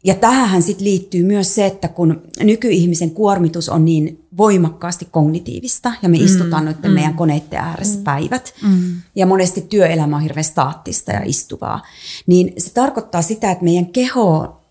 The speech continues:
Speaker 1: niinku joutuu kannattelemaan ihan hirveän määrän kroonista, ö, jännitystä.
Speaker 3: Kyllä.
Speaker 2: Okei.
Speaker 1: Eli,
Speaker 2: Mm.
Speaker 1: eli kehon
Speaker 2: Mm.
Speaker 1: kaikki jännitys on toiminnan esiaste. Eli, eli meidän keho tarvis, ö,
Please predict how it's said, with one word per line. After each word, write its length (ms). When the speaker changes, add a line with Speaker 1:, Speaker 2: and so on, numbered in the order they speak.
Speaker 1:
niinku 200
joutuu 800
kannattelemaan 1400
ihan 300
hirveän 480
määrän 420
kroonista, 760
ö, 200
jännitystä. 720
Speaker 3:
Kyllä. 360
Speaker 2:
Okei. 340
Speaker 1:
Eli, 260
Speaker 2:
Mm. 100
Speaker 1:
eli 300
kehon 340
Speaker 2:
Mm. 60
Speaker 1:
kaikki 380
jännitys 600
on 140
toiminnan 540
esiaste. 580
Eli, 340
eli 160
meidän 260
keho 400
tarvis, 720
ö, 400